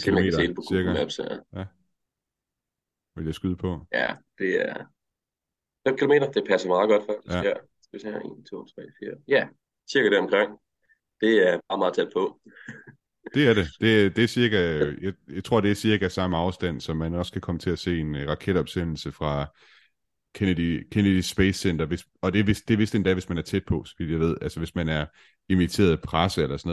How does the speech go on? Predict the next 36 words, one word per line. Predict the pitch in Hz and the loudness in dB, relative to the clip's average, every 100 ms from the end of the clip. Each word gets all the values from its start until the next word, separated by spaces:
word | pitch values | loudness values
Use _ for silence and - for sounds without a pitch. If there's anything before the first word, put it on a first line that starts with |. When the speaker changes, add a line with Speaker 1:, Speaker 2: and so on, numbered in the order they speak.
| 82 | -2
Speaker 1:
noget, | |
der, | 85 76 | -4 -4
den | 87 | -6
stil. | - 85 | -6 -6
Så | 101 | -6
tror, | - - | -2 -2
det | 82 87 | -2 -2
kan | 110 | 2
godt | 107 | 4
være, | 104 | 4
det | 98 | 4
er | |
tre | - 120 | 2 -2
kilometer, | 98 95 92 87 76 - _ _ _ _ _ | 0 -2 0 0 -2 -6 _ _ _ _ _
øh, | 85 85 78 76 76 73 69 - 69 - | -4 -2 0 0 -2 -4 -8 -12 -14 0
fem | - 120 | 4 4
kilometer, | 95 95 80 | 4 4 4
det, | 73 90 - | 2 0 2
det, | 90 82 71 | 2 2 0
det | 90 | -2
er | |
utroligt | 85 104 82 - | 0 0 0 -2
tæt | 82 | -6
på, | 85 73 | -4 -4
særligt, | - 95 92 87 - | 0 2 2 0 -8
øh, | - 82 80 - - | -8 -4 -4 -4 -6
i | |
forhold | - 87 87 73 | 0 2 0 -2
til | 78 | -6
sådan | 87 73 | -4 -2
en | 73 - | -4 -2
kæmpe | 104 92 | 0 0
raket | 71 - 76 | 0 -2 -6
som | - 71 | -4 -4
den | 78 | -2
her. | 76 | -4